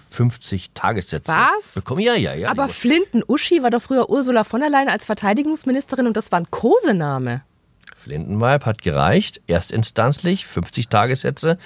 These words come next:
Speaker 2: <laughs>
Speaker 1: Und dann, glaub ich, das Landgericht hat das dann kassiert wieder, wie das
Speaker 2: Ah.
Speaker 1: ja oft ist, in der höheren Instanz. Und dann musste erstmal hinkommen. Die achtundsiebzigjährige hat offenbar durchgehalten.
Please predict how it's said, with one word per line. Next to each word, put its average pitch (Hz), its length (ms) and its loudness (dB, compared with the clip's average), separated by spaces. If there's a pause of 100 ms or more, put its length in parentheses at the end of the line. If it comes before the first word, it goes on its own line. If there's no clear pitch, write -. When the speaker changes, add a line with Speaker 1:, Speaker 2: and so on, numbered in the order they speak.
(300)
Speaker 2:
<laughs> - 380 -4
Speaker 1:
Und 92 120 -2
dann, 95 120 0
glaub 95 200 2
ich, - 80 -10
das 92 200 -4
Landgericht 110 520 -2
hat 95 100 -2
das 95 140 -4
dann 92 240 -2
kassiert 117 580 0
wieder, 180 340 4
wie 110 60 0
das 120 160 0
Speaker 2:
Ah. - 40 -2
Speaker 1:
ja - 80 0
oft - 280 -4
ist, - 280 0
in 87 180 -2
der 82 140 -2
höheren 92 400 0
Instanz. 110 400 0
Und 113 60 4
dann 101 60 4
musste 104 220 0
erstmal 85 220 2
hinkommen. 78 480 0 (880)
Die 90 120 -2
achtundsiebzigjährige 90 1000 0
hat 82 100 0
offenbar 95 260 4
durchgehalten. 98 560 0